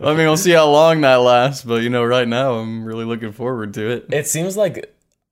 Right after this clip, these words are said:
Speaker 2: any day I have off, it's like when I, when I'm not eating my food that I'm supposed to, I don't wanna do anything.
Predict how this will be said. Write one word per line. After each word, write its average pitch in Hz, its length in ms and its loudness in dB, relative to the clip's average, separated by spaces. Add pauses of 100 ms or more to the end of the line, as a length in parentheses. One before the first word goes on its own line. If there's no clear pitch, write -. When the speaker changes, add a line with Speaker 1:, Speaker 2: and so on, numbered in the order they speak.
(160)
Speaker 2:
any 143 340 -6
day 123 240 -4
I 120 100 2
have 113 320 -6
off, 90 440 -6
it's - 180 -10
like 104 100 -8
when 107 120 -8
I, 104 300 -6
when 117 120 -6
I'm 110 140 -6
not 110 200 -6
eating 101 240 -8
my 95 160 -8
food 95 380 -10
that 104 100 -8
I'm 110 60 -10
supposed 110 380 -12
to, 113 260 -10 (100)
I 104 80 -6
don't 98 140 -4
wanna 87 140 -8
do 90 140 -10
anything. 85 480 -14